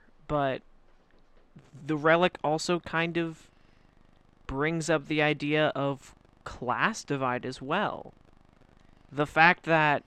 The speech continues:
if you are rich, you will be able to have a full other life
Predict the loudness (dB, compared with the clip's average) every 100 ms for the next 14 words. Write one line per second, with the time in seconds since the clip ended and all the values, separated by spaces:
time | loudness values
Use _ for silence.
0 | -2 -2 -2 -2 2 4 2 2 4 4
1 | 0 -8 -6 0 4 4 2 2 2 2
2 | -4 -6 -2 -2 0 0 -2 -4 -8 2
3 | 6 6 6 2 2 4 6 4 4 2
4 | 2 2 -6 -16